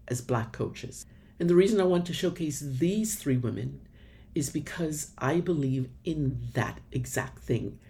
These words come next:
their power as Black women. Plus, I wanted to showcase their expertise and bring it to the forefront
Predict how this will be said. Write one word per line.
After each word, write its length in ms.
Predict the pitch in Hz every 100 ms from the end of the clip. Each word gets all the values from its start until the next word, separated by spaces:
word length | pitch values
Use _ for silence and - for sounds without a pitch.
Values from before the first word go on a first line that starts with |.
| - -
their 320 | 123 117 143 165
power 580 | - 254 180 123 104 - - - -
as 200 | 123 113
Black 440 | - 117 107 - - -
women. 420 | - 120 98 - - - - - - - - - - -
Plus, 260 | 403 403
I 40 | 392
wanted 220 | 359 349
to 60 | 254
showcase 600 | - 277 262 262 220 220
their 320 | 175 190 190
expertise 760 | 185 - 190 175 - 151 120 -
and 140 | 170
bring 200 | 180 247
it 100 | 269
to 80 | 240
the 100 | 196
forefront 640 | 196 214 180 - 123 104